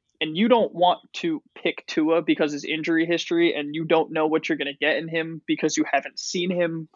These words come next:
like, up close because of all that's going on right now. Um, and obviously a global pandemic wasn't in anybody's draft plans, but, um, if, if you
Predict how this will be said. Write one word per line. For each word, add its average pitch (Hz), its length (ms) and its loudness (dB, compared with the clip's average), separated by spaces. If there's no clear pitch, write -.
like, - 200 0
up 135 200 -4
close 175 520 4
because 151 280 -4
of 147 120 -4
all 151 160 4
that's 120 160 -4
going 143 240 -2
on 170 180 4
right 160 200 0
now. 151 280 -2
Um, 123 480 -2
and 165 100 2
obviously 160 380 2
a - 20 -2
global 165 300 2
pandemic 156 560 -2
wasn't 160 220 -2
in 151 100 -4
anybody's 175 440 2
draft 143 320 0
plans, 143 540 -6
but, 156 320 4
um, 131 460 -2
if, - 240 0
if 196 220 0
you 220 340 -2